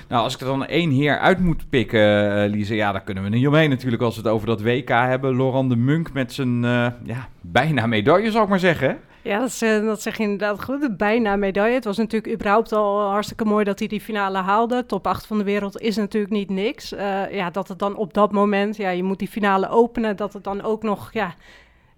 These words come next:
Speaker 2: zo goed gaat, maar dan net bij die afsprong alsnog fout. Ja, dat is natuurlijk hartstikke zonde. Maar, eh, ja, wel laten zien dat daar ook echt potentie is natuurlijk.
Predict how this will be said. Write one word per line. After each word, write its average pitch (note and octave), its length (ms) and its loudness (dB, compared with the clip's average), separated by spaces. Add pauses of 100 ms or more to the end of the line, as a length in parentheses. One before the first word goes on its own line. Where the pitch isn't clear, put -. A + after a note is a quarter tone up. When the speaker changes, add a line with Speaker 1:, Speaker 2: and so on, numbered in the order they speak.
(140)
Speaker 2:
zo A3+ 320 6
goed C#4+ 260 0
gaat, A3 320 2
maar G#3 140 -4
dan G#3 160 -2
net A#3+ 220 -2
bij A3 120 -4
die A3 160 -8
afsprong A3+ 520 -6
alsnog A#3 640 -4 (300)
fout. B3+ 360 -2
Ja, F3+ 140 -6
dat F3 100 -10
is E3+ 60 -14
natuurlijk G3 280 -14
hartstikke G3 320 -10
zonde. G3 340 -8
Maar, F3+ 320 -12
eh, F3+ 240 -14
ja, D#3+ 160 -8
wel F#3 140 -4
laten F#3 300 -4
zien G#3+ 180 -4
dat G3 160 -8
daar G#3 240 -6
ook A#3 220 -10
echt F#3 240 -16
potentie G#3 580 -12
is G3 120 -20
natuurlijk. G3+ 360 -20